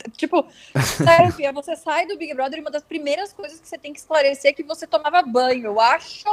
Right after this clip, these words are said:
Speaker 1: que alguma coisa deu errado no meio dessa trajetória.
Speaker 2: É, então. E aí, VTube foi, olha, deixou a marca dela,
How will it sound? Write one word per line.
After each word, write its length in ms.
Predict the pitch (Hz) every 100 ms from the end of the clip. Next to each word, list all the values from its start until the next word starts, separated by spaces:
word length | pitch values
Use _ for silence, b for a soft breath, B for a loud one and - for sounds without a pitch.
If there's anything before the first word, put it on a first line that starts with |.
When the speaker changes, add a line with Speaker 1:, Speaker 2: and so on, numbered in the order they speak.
| 415
Speaker 1:
que 100 | -
alguma 320 | 311 262 285
coisa 240 | 311 269 294
deu 140 | 311
errado 520 | 453 415 240 214 190 - _ _ _ _ _ -
no 100 | 226 240
meio 160 | 240
dessa 180 | 226 220
trajetória. 640 | 233 220 226 226 185 185 - _ _ -
Speaker 2:
É, 440 | 101 98 104 104
então. 340 | 101 101 87 90
E 120 | 165
aí, 260 | 226 180
VTube 540 | 180 170 165 143 143 135
foi, 480 | - 127 147 143 139
olha, 240 | 165 185
deixou 300 | 139 156 156
a 60 | 185
marca 320 | 156 151 151
dela, 500 | 127 131 135 123 113